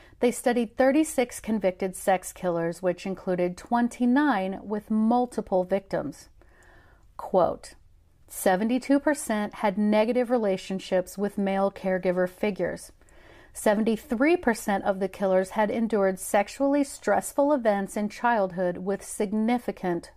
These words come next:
results. Eighty-two percent practiced compulsive masturbation prior to adolescence. Seventy-nine percent indulged in unspecified autoerotic practices.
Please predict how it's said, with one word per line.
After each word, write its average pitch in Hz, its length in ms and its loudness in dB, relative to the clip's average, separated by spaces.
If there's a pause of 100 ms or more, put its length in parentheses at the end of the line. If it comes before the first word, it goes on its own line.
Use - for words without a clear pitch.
(120)
results. 208 720 0 (1080)
Eighty-two 240 460 2
percent 269 480 0
practiced 208 460 0
compulsive 208 600 0
masturbation 202 800 0
prior 185 460 0
to - 180 -8
adolescence. 190 800 -4 (560)
Seventy-nine 185 800 2
percent 196 480 -4
indulged 202 480 0
in 208 220 -2
unspecified 269 1080 0
autoerotic 196 720 0
practices. 240 920 -4